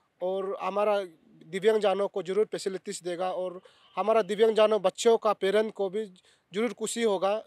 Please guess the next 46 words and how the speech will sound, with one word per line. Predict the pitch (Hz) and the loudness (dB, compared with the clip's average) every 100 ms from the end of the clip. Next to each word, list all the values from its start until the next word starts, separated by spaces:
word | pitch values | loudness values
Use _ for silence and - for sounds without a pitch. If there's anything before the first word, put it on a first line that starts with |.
| - | -10
क्योंकि | 202 226 | -10 -8
इस | 220 - | -8 -6
तरह | 202 202 | -2 -2
से | - | -2
होगा | 196 175 | -4 -4
तो | 180 202 | -4 -4
और | 208 220 | -2 -2
भी | 233 | -2
इनकरेजमेंट | 233 208 190 185 202 196 | -6 -4 -4 -2 -4 -4
होगा। | 175 185 202 - _ _ - | -4 -4 -6 -10 _ _ -6
हमारा | 196 226 226 | 0 2 2
दिव्यांगजनों, | 196 196 220 208 190 202 226 240 _ _ _ | 2 0 2 2 2 2 -2 -4 _ _ _
अ, | 175 185 165 - - - 180 | -4 -2 -2 -8 -16 -20 -4
बहुत | 196 254 | -2 0
पोटेंशियल | 214 226 226 226 214 | 0 0 0 0 0
है | 208 202 | -2 -4
स्टेट | - 208 202 | -2 -4 -2
में | 208 240 - _ _ _ | -4 -4 -8 _ _ _
और | 202 214 214 - _ | 0 0 0 -6 _
बाकी | 165 190 269 233 220 | -8 -4 -4 -4 -8
स्पोर्ट | - 240 208 | 0 0 2
इवेंट | 202 220 | -2 0
में | 202 | -2
भी | 190 | -4
अभी | 202 196 214 202 _ _ _ - | -4 -2 -4 -6 _ _ _ -12
आपका, | - 208 | -2 0
अ, | 196 - 180 | 0 -4 -12
पैरा | 170 202 220 | -6 2 4
ओलंपिक | 214 214 180 202 | 4 0 -4 -8
में | 202 | -4
ट्वेंटी | 220 220 240 | -4 -4 0
एट | 254 202 | 0 0
स्पोर्ट | 202 - 220 | -6 0 0
डिसिप्लिन | 170 214 180 185 180 | 0 -6 -2 -2 -2
है। | 156 135 - _ _ _ | -6 -10 -14 _ _ _
हाँ, | 196 190 127 _ _ _ 214 | -4 -2 -4 _ _ _ 2
ओलंपिक | 240 240 247 233 | 2 2 -2 0
में | 233 180 160 156 | 0 0 -8 -10
जितना | 214 254 254 | 0 2 2
स्पोर्ट | 214 - 208 196 | 0 -4 -6 -4
इवेंट | 180 202 180 | -6 -6 -6
है, | 190 220 | -6 -6
पैरा | - 202 214 | -2 2 2
ओलंपिक | 208 202 - 190 | 2 -2 -6 -8
में | 185 | -8
भी | 180 226 | -6 -10